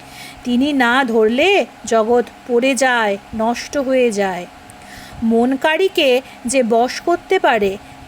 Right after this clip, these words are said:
তারই হৃদয়ে জগদ্ধাত্রীর উদয়। রাখাল বললে, "মন মত্ত করি? সিংহবাহিনীর সিংহ,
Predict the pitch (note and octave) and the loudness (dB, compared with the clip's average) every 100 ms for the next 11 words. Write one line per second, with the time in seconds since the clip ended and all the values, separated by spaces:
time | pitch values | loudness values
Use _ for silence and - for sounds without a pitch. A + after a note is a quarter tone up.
0 | - G#3 G3+ A#3 F#4+ F#4 G4 G4+ C#4 A3+ | -4 -2 0 2 4 4 4 2 2 0
1 | C4+ B3 A#3 A3 A#3 G#3 B3 B3 D4+ D#4 | -2 -4 0 2 0 -2 -4 -4 -2 -2
2 | - A#3+ G#3+ G#3 G3+ F#3 F#3 - - - | -4 -6 -2 0 0 -2 -8 -16 -20 -20
3 | - - - - - - - A#3+ C#4+ - | -20 -20 -20 -20 -20 -20 -8 -2 -2 2
4 | A#4 G#4+ E4+ A#3+ G#3+ G3+ G#3 - - - | 0 4 2 2 0 -2 -6 -18 -20 -8
5 | A#3 B3+ E4 G4 G4+ G#4+ - A#4 A4+ A4 | 0 2 2 2 2 0 0 -2 2 0
6 | A#3+ F3+ - - - - - - - - | 0 -4 -14 -20 -20 -20 -20 -20 -20 -20
7 | - - - - B3+ - - - - A5+ | -20 -20 -20 -16 -16 -16 -20 -10 -8 -8
8 | F#5 - G3 - - - - - - - | -10 -8 -10 -10 -20 -20 -20 -20 -20 -20
9 | - - - - - D4+ D#4 D#4 E4 D#4 | -20 -20 -18 -10 -4 -2 -2 0 2 2
10 | D#4 D#4+ E4 D#4+ - D#4 D#4 C#4+ D4 | 0 -2 -2 -4 -6 -4 -4 0 2